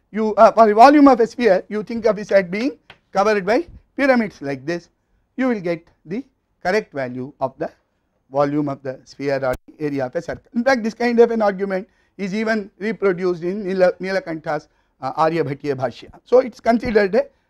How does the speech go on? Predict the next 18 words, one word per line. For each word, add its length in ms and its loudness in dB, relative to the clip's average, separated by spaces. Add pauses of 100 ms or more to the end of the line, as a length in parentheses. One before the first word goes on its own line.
valid 360 2
argument 600 -2
for 240 -2 (440)
estimating 580 -8
the 80 -6
volume 320 -6
of 100 -14
a 60 -10
sphere. 280 -20 (600)
Now, 180 8
as 200 2
regard 340 6
the 80 0
surface 480 4
area 280 2
of 100 0
a 80 -2
sphere, 420 2